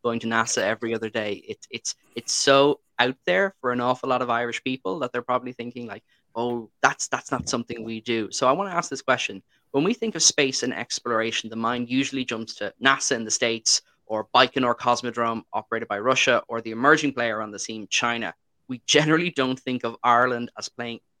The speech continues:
any sort of role in the space industry. So how true do you think that is in terms of public perception? Because you're saying there's an awful lot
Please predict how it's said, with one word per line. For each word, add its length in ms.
any 260
sort 300
of 140
role 240
in 80
the 80
space 400
industry. 480
So 100
how 200
true 240
do 60
you 40
think 200
that 120
is 300
in 140
terms 180
of 140
public 280
perception? 520
Because 240
you're 140
saying 300
there's 240
an 100
awful 340
lot 240